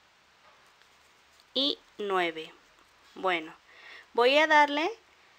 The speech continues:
a completar nueve vueltas, voy en la número dos, vuelvo a subir con una cadena,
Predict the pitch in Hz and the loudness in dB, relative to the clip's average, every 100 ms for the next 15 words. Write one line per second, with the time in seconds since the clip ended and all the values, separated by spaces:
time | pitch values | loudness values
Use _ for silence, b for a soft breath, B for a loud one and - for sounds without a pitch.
0 | _ - 220 - 214 214 226 214 233 269 | _ -4 -2 0 -4 -2 -4 2 4 6
1 | - - 220 220 220 220 233 233 233 226 | 4 -8 -8 -2 0 2 0 0 4 4
2 | 220 - 247 - 226 214 214 214 - 226 | 2 2 2 2 -6 -2 -2 -2 -8 -8
3 | 214 196 196 196 202 190 175 - 220 294 | -6 -6 -6 -8 -6 -6 -6 -2 0 0
4 | - - _ _ _ _ - 208 208 202 | -4 -16 _ _ _ _ -10 -4 -2 0
5 | 208 - 208 226 226 - 220 214 214 220 | -2 -4 -6 -4 -4 -4 -4 -4 -4 -2
6 | 254 269 262 240 277 | 0 2 0 2 0